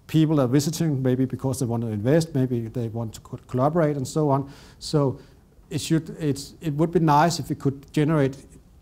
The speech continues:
uh, graphs and, and, and have a correlation in data where we can have some built-in graphs that ac-, actually could do the calculation for us and so on. Um, so we could present this in, in a nice way.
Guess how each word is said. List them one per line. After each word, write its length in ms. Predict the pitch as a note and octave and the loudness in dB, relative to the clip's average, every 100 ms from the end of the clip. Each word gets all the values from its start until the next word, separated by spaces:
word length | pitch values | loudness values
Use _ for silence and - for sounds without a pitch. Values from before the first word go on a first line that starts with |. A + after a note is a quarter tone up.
| _ | _
uh, 320 | D#3 A#2 A2+ A2 | -4 -2 -2 -4
graphs 640 | C3+ C3+ D#3+ E3+ - - - | 0 2 2 0 -6 -12 -6
and, 360 | D3+ A#2+ B2 A#2 - | -4 -2 -2 -4 -4
and, 340 | B2+ A#2+ A#2 C3 | -4 -4 -6 -8
and 140 | A#2 | -4
have 420 | C#3+ C#3 C3+ - | -2 -2 -4 -6
a 260 | C3+ A#2+ A2 - - - | -4 -4 -6 -12 -20 -6
correlation 720 | C#3+ C3+ C3 D#3 F3 D3+ C3+ | 0 2 4 2 2 0 0
in 160 | D3+ A#2+ | -4 0
data 420 | C3+ D#3 E3 C#3 | 2 2 0 -2
where 240 | B2 B2+ | -2 -2
we 120 | A#2+ | -2
can 120 | B2+ B2 | -2 -2
have 180 | C3 | -2
some 280 | C#3+ C3+ A#2 - | -2 -4 -4 0
built-in 480 | C#3+ C#3+ C3+ C3+ - - - - | 2 2 2 0 -6 -20 -20 -6
graphs 460 | C3+ C3 D#3+ - - | 0 2 2 0 -4
that 140 | C3 | -2
ac-, 240 | B2 - - | -4 -6 -8
actually 340 | C#3+ B2+ C3+ B2+ | -6 -4 -2 -2
could 180 | - C3+ | -2 0
do 140 | D3+ | 0
the 80 | D#3 | 0
calculation 600 | D#3 B2+ C#3 C3+ C3+ C3+ | 0 0 0 0 0 -2
for 260 | - C#3 | 0 2
us 120 | C3+ C3+ | 2 0
and 100 | B2 | -4
so 280 | D3+ C#3+ | 0 2
on. 240 | C#3 C#3 C#3 - - - | 2 0 -4 -20 -12 0
Um, 420 | C#3+ C3 B2 A#2 - - - _ - - | 2 2 0 -4 -8 -20 -20 _ -20 -18
so 160 | - C3+ | -6 -2
we 120 | B2+ | -2
could 520 | - C#3+ - - - | 0 -2 -2 -18 -8
present 400 | - C3+ D3+ D3 | -2 0 2 4
this 340 | C#3 C#3 - - | 4 2 -2 -10
in, 380 | D#3+ A#2+ A#2 B2+ | -6 -4 -4 -4
in 120 | C3 | -4
a 60 | A#2+ | -2
nice 300 | A2+ B2+ - | -2 -2 -2
way. 300 | B2+ B2 | -2 -2